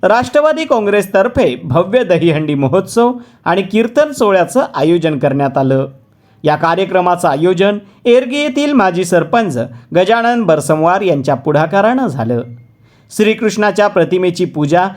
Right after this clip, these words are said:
मान्यवरांच्या हस्ते करून सोहळ्याची सुरुवात करण्यात आली. त्यानंतर उपस्थित मान्यवरांचा आयोजक मंडळातर्फे सत्कार करण्यात आला. कार्यक्रमात राष्ट्रवादी काँग्रेसचे नेते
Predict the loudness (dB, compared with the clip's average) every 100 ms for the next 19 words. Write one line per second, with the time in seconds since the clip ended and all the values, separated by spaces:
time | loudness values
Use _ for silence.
0 | -12 -4 -2 0 0 0 0 0 0 0
1 | 0 -2 0 0 0 0 -4 -12 -20 -4
2 | 0 2 2 2 -2 -2 0 2 0 -2
3 | -2 0 -2 0 -2 -2 -4 -12 -20 _
4 | _ _ -2 0 0 0 2 2 -2 0
5 | -2 0 -2 2 2 2 0 0 -2 -2
6 | -12 _ 0 0 0 0 0 0 2 2
7 | 2 2 0 2 0 0 -4 0 -2 0
8 | -2 -2 -2 0 2 0 -2 -10 -20 _
9 | _ _ _ -2 0 0 0 0 2 2
10 | 2 0 2 2 2 2 2 2 0 0
11 | -2 -2 -2 0 0 0 -2